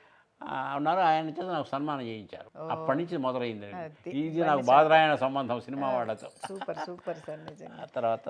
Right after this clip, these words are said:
Speaker 1: చాలా మంది, అక్కినేని నాగేశ్వరరావు గారు,
Speaker 2: ఆ,
Speaker 1: వాళ్ళు
Speaker 2: చాలా,
Speaker 1: వచ్చారు.
Speaker 2: చాలా ప్రోగ్రామ్స్ చేశారు, కానీ
Speaker 1: చేశాను,
Speaker 2: చాలా
Speaker 1: చేశాను.
Speaker 2: వేదికల మీద,
Speaker 1: చేశాను,
Speaker 2: చాలా
Speaker 1: చేశాను.
Speaker 2: రకరకాల.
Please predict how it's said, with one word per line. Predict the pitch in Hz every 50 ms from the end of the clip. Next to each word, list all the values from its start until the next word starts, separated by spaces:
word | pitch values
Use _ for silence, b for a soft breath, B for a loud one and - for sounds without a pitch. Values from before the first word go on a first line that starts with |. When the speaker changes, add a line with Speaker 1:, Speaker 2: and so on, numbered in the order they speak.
| 120 -
Speaker 1:
చాలా | 120 113 110
మంది, | 117 117
అక్కినేని | 110 101 - 117 110 104
నాగేశ్వరరావు | 104 101 95 - - 104 101 104 98 85 -
గారు, | 95 92 95
Speaker 2:
ఆ, |
Speaker 1:
వాళ్ళు | 92 92 107 107 104 - - 214
Speaker 2:
చాలా, | 185 151 156 196 220
Speaker 1:
వచ్చారు. | 202 - - - - - 214
Speaker 2:
చాలా | - - 247 226 233
ప్రోగ్రామ్స్ | 233 233 233 214 196 185 180 175 185 175 - -
చేశారు, | 175 175 - 208 185
కానీ | 208 214 214
Speaker 1:
చేశాను, | 208 208 180 175 -
Speaker 2:
చాలా | 165 175 208
Speaker 1:
చేశాను. | 226 247 240
Speaker 2:
వేదికల | 220 214 202 208 202 - 196 185
మీద, | 185 185 185 185 208
Speaker 1:
చేశాను, | 226 226 233 247 233 - - 95 92
Speaker 2:
చాలా | 90 - -
Speaker 1:
చేశాను. | 87 - - 90 95 -
Speaker 2:
రకరకాల. | - - -